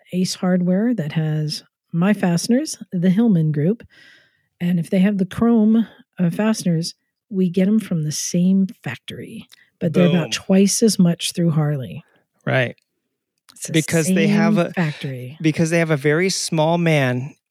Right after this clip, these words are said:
Speaker 2: in Milwaukee take a Harley-Davidson stamp and tap
Speaker 1: Mm-hmm.
Speaker 2: thirteen
Speaker 1: Mm-hmm.
Speaker 2: times on the head of each one to get Harley-Davidson bar and
Speaker 1: Mm-hmm.
Speaker 2: shield emblazoned in there. It's probably why they're more
Speaker 1: Mm-hmm.
Speaker 2: expensive. <laughs>
Speaker 1: Same factory, same chrome.
Speaker 2: Wow.
Speaker 1: There's your
Speaker 2: Wow.
Speaker 1: top tip.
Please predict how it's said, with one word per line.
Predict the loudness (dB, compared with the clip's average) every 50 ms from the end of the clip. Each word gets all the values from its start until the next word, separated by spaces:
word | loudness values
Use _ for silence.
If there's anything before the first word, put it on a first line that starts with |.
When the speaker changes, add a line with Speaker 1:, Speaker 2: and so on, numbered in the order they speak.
| _ _
Speaker 2:
in | 0 2 2
Milwaukee | 2 2 2 2 2 2 0 0 -2 -2 -2 -2 -2 -2 -4 -6 _ -6
take | -2 -2 0 0 2
a | 0 0 0 -4 -8 -14 -12
Harley-Davidson | -6 -2 -2 0 0 0 0 0 2 2 0 0 -2 -4 -4
stamp | -4 -4 -2 0 0 0 0 0 -4 -8 -14 _ -8
and | -8 -8 -6 -6
tap | -4 -2 0 0 2 2 2
Speaker 1:
Mm-hmm. | 0 0 -2 -6 -8 -12 -20 -8 -2
Speaker 2:
thirteen | -2 -2 -2 -2 -4 -2 0 2 2 2
Speaker 1:
Mm-hmm. | 2 2
Speaker 2:
times | 2 2 2 2 0 0 0
on | 0 0
the | 0
head | 2 2 0
of | 2 0
each | 0 0 0 0
one | 0 0
to | 0
get | 0 -2 -2
Harley-Davidson | 0 0 0 2 2 2 2 2 2 0 -2 -2 -2 -2 -2 0 0 -2 -4 -6 -10 -14 _
bar | -2 0 2 2
and | 2 2
Speaker 1:
Mm-hmm. | 2 2 2
Speaker 2:
shield | 2 2 2 0
emblazoned | -2 -2 0 0 0 2 0 0 -2 -2 -2
in | -2 -2 -2
there. | -2 -4 -4
It's | -6 -8
probably | -6 -4 -2 0 0 2
why | 2 2 2
they're | 2 2 2
more | 2 0
Speaker 1:
Mm-hmm. | 0 0
Speaker 2:
expensive. | -2 -4 -10 -12 -10 -8 -6 -6 -6 -8 -8 -12 -18 -20 _ _
<laughs> | -2 -2 -2 _ -8 -10 -4 -4 -4
Speaker 1:
Same | -4 -2 0 2 2 4 4 4 2 2 2 2 0 0
factory, | 0 -2 -2 -2 -2 -4 -4 -4 -4 -4
same | -4 -4 -4 -4 -4 -4 -4
chrome. | -2 0
Speaker 2:
Wow. | 0 0 2 0 0 0 0 -2 -2 -4 -6 -10 -12 -16 -16 -16 -16 -18 -20 -10 _
Speaker 1:
There's | -2 0 2 2 2 2
your | 2 0
Speaker 2:
Wow. | 0
Speaker 1:
top | 0 0 0 0 -2 -6 -4
tip. | 0 0 0 0 -2